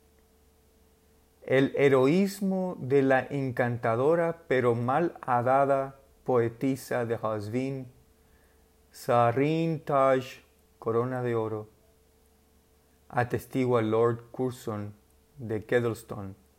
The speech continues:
es uno de los episodios más emocionantes de la historia moderna.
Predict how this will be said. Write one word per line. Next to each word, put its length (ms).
es 260
uno 380
de 120
los 220
episodios 800
más 380
emocionantes 920
de 100
la 80
historia 440
moderna. 560